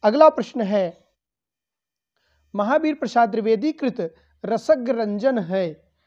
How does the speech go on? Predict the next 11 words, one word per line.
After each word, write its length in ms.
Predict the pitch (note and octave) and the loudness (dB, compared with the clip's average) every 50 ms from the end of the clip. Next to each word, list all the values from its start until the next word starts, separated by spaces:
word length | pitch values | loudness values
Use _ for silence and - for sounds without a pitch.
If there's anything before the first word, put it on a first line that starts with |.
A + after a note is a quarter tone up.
| _ _ - | _ _ -10
अब 100 | F#3 G3 | -6 -4
रसग्रंजन 960 | A#3+ A#3 A#3 - D#4 D4+ A3+ A3 A#3 A#3 A3 G#3 F#3+ F3+ A#3+ C4+ A#3 F3 E3 _ _ _ _ _ _ | -4 -4 0 0 0 0 2 0 -2 0 -2 -2 -4 -4 -4 -4 -4 -4 -8 _ _ _ _ _ _
की 100 | - C#4+ | -8 -6
विधा 340 | A3+ G#3 A3 F3+ G#3 A3+ B3+ | -4 -4 -6 -4 -2 -2 -4
क्या 220 | B3 B3+ A#3+ A#3 A#3 | -2 0 0 2 2
हो 200 | G#3+ G3+ A3 G3+ | 2 2 0 -4
सकती 440 | - G#3+ F3+ - - A#3 G#3+ G3+ | -6 -8 -14 -12 -10 -6 -4 -2
है? 360 | F#3 F#3+ F3 D#3+ E3 - _ _ _ _ _ _ | 0 0 0 -2 -4 -8 _ _ _ _ _ _
उपन्यास, 760 | - G#3+ - - G#3+ G3+ G3+ G3+ G3 G3 A3+ A#3 G#3 - - _ _ _ _ _ | -10 -6 -2 -2 -2 -2 0 0 0 2 2 0 0 -4 -8 _ _ _ _ _
कहानी, 580 | - G3 E3+ G3 G3+ G3+ G#3+ A3+ A#3 F#3 E3+ - _ _ _ _ _ _ G#3 | -2 -2 0 0 0 0 0 -2 -4 -6 -8 -12 _ _ _ _ _ _ -8
निबंध, 500 | G3 G#3 G#3+ G3 A#3 A3 G3 F3 D3+ | -4 -4 -2 0 0 0 -2 -4 -10